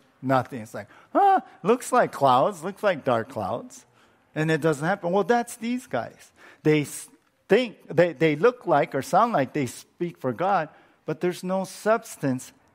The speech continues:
in that. And the only dark cloud, you could say, that comes for them is the gloom of other dark, darkness has been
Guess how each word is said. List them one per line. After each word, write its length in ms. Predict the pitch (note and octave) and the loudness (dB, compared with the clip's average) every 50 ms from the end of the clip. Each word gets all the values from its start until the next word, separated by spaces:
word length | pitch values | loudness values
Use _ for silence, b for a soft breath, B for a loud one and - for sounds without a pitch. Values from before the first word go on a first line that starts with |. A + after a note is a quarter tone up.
| _ _ _ | _ _ _
in 360 | - D3+ D3+ D3+ D3 C#3 B2+ | -2 -2 -2 0 -2 -4 -4
that. 260 | A2+ G#2+ F#2 F2 - _ _ _ _ b b b b b b b b | -4 -4 -4 -6 -10 _ _ _ _ b b b b b b b b
And 200 | D#3+ E3 E3 E3 | 0 2 4 4
the 60 | E3+ | 4
only 480 | E3+ E3+ F3+ F#3+ G#3 G#3 G3 F3+ D#3 C3 A2+ - _ | 4 4 2 0 0 0 -2 -4 -4 -6 -6 -4 _
dark 500 | - D3+ E3 G#3+ B3 A#3+ A#3+ - _ _ | 2 4 4 4 4 2 -2 -6 _ _
cloud, 440 | - - F#3 D3+ C#3 C3 C3+ C3 B2+ | -2 2 2 4 4 4 2 0 -2
you 80 | C3 B2+ | -4 -4
could 200 | - - B2+ - | -4 -6 -8 -4
say, 260 | - D3+ C#3 C#3 C3 | -4 -2 -2 0 0
that 220 | B2 B2+ B2 - | 0 -2 -2 -4
comes 360 | - - F3+ F#3+ E3 D3+ D3 | -4 -2 0 0 0 -2 -4
for 160 | - - D3+ C#3+ | -6 -4 -4 -2
them 360 | A#2+ C#3+ E3 E3+ F3 F3+ F3 | 0 0 0 0 0 -2 -2
is 160 | D#3 C#3 A#2+ | -4 -4 -4
the 100 | C3+ C#3+ | -4 -4
gloom 560 | A#2+ A2 B2+ C3+ D#3 E3+ F#3 G3+ G#3 G#3 F#3+ | -4 -4 -4 -4 -2 -4 -4 -4 -4 -4 -2
of 180 | D#3 C3 A2 - - | -2 -2 -2 -6 -6
other 380 | - D3 D3 D3+ D#3+ E3+ E3 D#3 | -2 0 0 0 0 -2 -4 -4
dark, 480 | B2+ - _ - B2+ B2+ C3 C3+ C3 B2+ - _ b b b b b b b b b b b _ _ - | -6 -8 _ -2 0 2 2 0 0 -4 -10 _ b b b b b b b b b b b _ _ 0
darkness 640 | - C#3+ D3 D3 C#3 - A2+ A2 A2 A2+ - - b b b b | 4 4 4 4 2 -2 -6 -8 -8 -8 -10 -14 b b b b
has 300 | - C3 C3 B2+ A2+ G#2+ | -2 0 0 0 -2 -4
been 420 | - - B2+ B2 B2 A#2+ A#2+ B2 | -4 -4 -2 -2 -2 -2 -4 -6